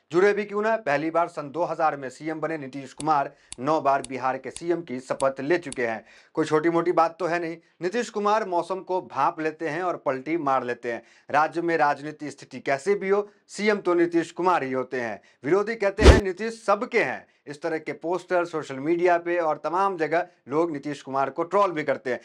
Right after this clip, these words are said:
विरोधी नीतीश कुमार को पलटू राम भी कहते हैं, विरोधी नीतीश कुमार को पलटू चाचा भी कहते हैं। लेकिन नीतीश सबके है, ये कुछ ज़्यादा ही ट्रेंड में रहता है। लेकिन बड़ी बात यह है कि नीतीश जिसके साथ भी रहते हैं, करते अपने मन की है। चाहे वो आरजेडी के साथ रहे नीतीश कुमार,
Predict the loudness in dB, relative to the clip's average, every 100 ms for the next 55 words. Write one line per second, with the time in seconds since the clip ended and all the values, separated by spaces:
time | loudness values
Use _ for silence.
0 | -10 -4 0 2 0 0 -4 -8 -4 -2
1 | -2 -4 -4 -4 2 2 2 0 0 0
2 | 0 -2 -2 -4 -4 -4 -6 -10 -10 -4
3 | -4 -4 -2 -2 -2 2 2 2 0 0
4 | -6 -4 -6 -8 -14 -8 -6 -2 -2 -2
5 | -2 -2 2 0 0 0 0 0 -4 -6
6 | 0 0 2 0 -2 -4 -4 -2 -2 -2
7 | -2 -2 -2 -6 _ _ _ _ _ 0
8 | 0 0 2 0 2 2 2 -2 -2 0
9 | 2 0 -2 -4 -4 -2 0 0 -6 -4
10 | -4 2 2 2 0 0 0 0 -4 -4
11 | -6 -2 -2 -2 -6 -6 -4 -4 -2 -2
12 | 0 -2 -4 -6 -6 0 2 10 10 8
13 | 0 -4 -8 -6 -4 0 0 0 -4 -6
14 | -6 -8 -4 -2